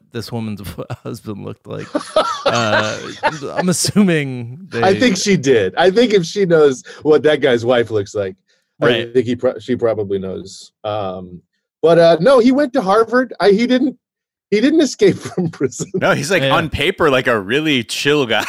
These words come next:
Speaker 3: <laughs> You're, like, worked with the Big Brothers and Big Sisters, uh, and, like, got obsessed with the idea of, like, your birth being a random lottery for your outcomes and things like that, and how that affects his idea of fairness. <laughs>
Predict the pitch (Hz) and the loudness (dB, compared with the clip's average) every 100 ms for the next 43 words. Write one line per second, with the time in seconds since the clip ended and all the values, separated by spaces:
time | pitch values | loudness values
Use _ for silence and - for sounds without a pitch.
0 | - - 262 196 139 165 117 101 - 143 | -2 -2 -2 -2 0 0 -2 -4 -2 -2
1 | 156 139 117 104 95 123 113 120 156 120 | 0 -2 0 -2 -2 -4 0 0 0 -2
2 | 110 113 127 - 143 - 185 185 175 170 | -4 -4 -4 -6 -8 -8 -10 -12 -10 -8
3 | 160 156 120 107 104 - 95 123 117 - | -4 -2 -2 -2 -4 -4 -4 -4 -4 -6
4 | 113 123 123 113 101 95 110 110 101 - | -4 -4 -4 -4 -4 -2 -4 -2 -4 -6
5 | _ _ - 113 90 101 117 107 107 110 | _ _ -10 -10 -6 -6 -6 -6 -6 -4
6 | 104 85 92 107 104 92 85 92 113 120 | -4 -4 -4 -4 -6 -6 -4 -2 -2 -6
7 | 120 101 90 80 90 - 131 123 143 117 | -8 -6 -6 -4 -4 -4 -4 -4 -6 -10
8 | 117 123 127 123 120 - 123 127 101 92 | -8 -6 -6 -4 -6 -6 -6 -6 -8 -12
9 | - _ - 104 104 95 104 - - 113 | -16 _ -10 -6 -6 -6 -6 -6 -6 -10
10 | - _ 104 92 98 98 104 - 92 92 | -12 _ -8 -6 -4 -6 -8 -8 -6 -6
11 | 87 170 - - - | -6 -8 -10 -14 -16